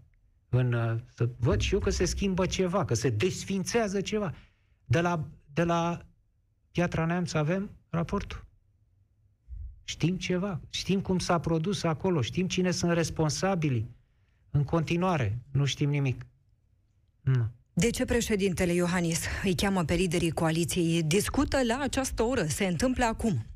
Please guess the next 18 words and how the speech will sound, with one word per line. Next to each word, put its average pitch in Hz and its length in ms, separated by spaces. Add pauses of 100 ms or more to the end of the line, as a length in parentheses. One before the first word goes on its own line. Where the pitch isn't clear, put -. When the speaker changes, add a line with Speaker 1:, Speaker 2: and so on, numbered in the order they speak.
(100)
Speaker 2:
O 226 380
întâlnire, 196 720
o 208 180
discuție 254 640
pe 269 160
buget. 214 560
Liderii 269 640
coaliției 240 500
de 220 80
guvernare 220 720
și 233 180
premierul 208 500 (220)
e 170 120
acolo. 120 300 (380)
Speaker 1:
Mm. 117 80
Mm. 101 120 (560)
Speaker 2:
Tot 208 160
imagine? 220 540